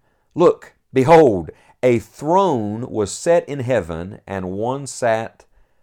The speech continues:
on the throne." Beginning in Revelation chapter four and verse number two, here's the view. It is a view of the throne.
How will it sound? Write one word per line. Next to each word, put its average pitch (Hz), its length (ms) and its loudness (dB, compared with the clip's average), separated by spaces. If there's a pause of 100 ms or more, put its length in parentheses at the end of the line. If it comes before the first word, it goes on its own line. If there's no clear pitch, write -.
(420)
on 104 240 -2
the 98 80 -4
throne." 85 420 -10 (640)
Beginning 147 400 -4
in 226 80 -4
Revelation 151 480 0
chapter 120 340 -6
four 90 500 -2
and 90 200 -12
verse 104 320 -6
number 107 180 -8
two, 87 400 -6
here's 123 320 -6
the 117 80 -6
view. 90 380 -10 (440)
It 110 160 -2
is 101 140 -2
a 95 140 0
view 120 720 -4 (320)
of 98 240 0
the 92 80 -2
throne. 80 600 -8